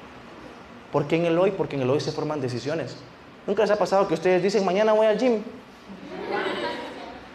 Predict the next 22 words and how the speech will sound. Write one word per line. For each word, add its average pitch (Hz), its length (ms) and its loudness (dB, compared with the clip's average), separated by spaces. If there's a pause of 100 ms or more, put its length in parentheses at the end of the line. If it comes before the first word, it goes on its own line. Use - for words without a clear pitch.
(760)
Y 135 120 2
ese 160 140 2
mañana 160 320 2
nunca 139 340 2
llega, 131 300 4
¿va? 123 140 -2 (1000)
Es 151 80 -4
como 185 240 4
la 156 80 6
alarma 160 380 4
cuando 123 260 0
te, 120 160 2
te 120 160 -2
levantás, 127 680 0 (420)
que 123 500 4
suena 196 220 4
a 190 40 6
las 139 120 2
seis 214 200 4
de 233 60 6
la 208 80 6
mañana 180 400 4